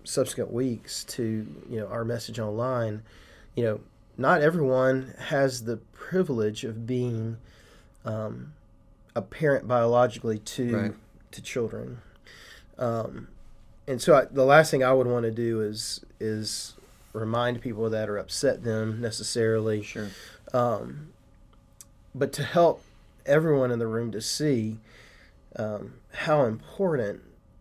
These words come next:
Speaker 1: children are, um, to our church family too.
Speaker 2: Yeah.
Speaker 1: And though you may not be the parent, um, directly to a child, in a way you have the responsibility of helping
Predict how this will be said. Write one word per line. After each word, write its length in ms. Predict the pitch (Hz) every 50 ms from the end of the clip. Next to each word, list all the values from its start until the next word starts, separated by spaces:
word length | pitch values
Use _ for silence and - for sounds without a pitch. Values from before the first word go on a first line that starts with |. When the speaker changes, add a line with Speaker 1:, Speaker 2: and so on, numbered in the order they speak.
| - - - _ _ -
Speaker 1:
children 480 | - - - 180 175 175 160 143 120
are, 440 | 117 110 107 107 107 107 107 110 110 113 - - - - - _ - - _ - -
um, 460 | 131 117 104 101 98 95 113 113 143 - - - - - - - - - - - - - - _
to 160 | - - 151 131
our 140 | 113 117 113
church 340 | 113 - - 196 196 - -
family 300 | - 104 98 92 107 113
too. 380 | 113 - 170 156 127 117 120 - - -
Speaker 2:
Yeah. 200 | 117 107 95 92 - - - - - - -
Speaker 1:
And 240 | 131 131 127 127 123
though 60 | 143
you 240 | 156 151 151 143 131
may 140 | 139 147 156
not 260 | 160 156 139 113 120
be 460 | 117 135 135 127 127 123 117 113 110 113 - - - - -
the 100 | 104 113
parent, 680 | 110 - - - 156 139 131 123 113 110 - - - - - - - - - - - - - - - - - _ _ - - - -
um, 480 | - 117 110 110 113 - - 120 117 123 - -
directly 880 | 120 113 123 117 110 117 135 160 196 - - 151 135 113 107 107 110 107 - - - - -
to 160 | - - 135
a 60 | 110 101
child, 560 | - - - 104 95 98 101 104 104 110 123 - - - -
in 120 | 117 113
a 80 | 110 110
way 340 | 113 117 139 151 156 139 127
you 560 | 120 117 120 127 135 135 135 131 120 - - -
have 160 | 120 117 113
the 60 | 113
responsibility 760 | 113 110 110 - - 104 - - - 110 123 143 156 143 120
of 120 | 110 107 -
helping 440 | - 123 120 - 127 117 113 117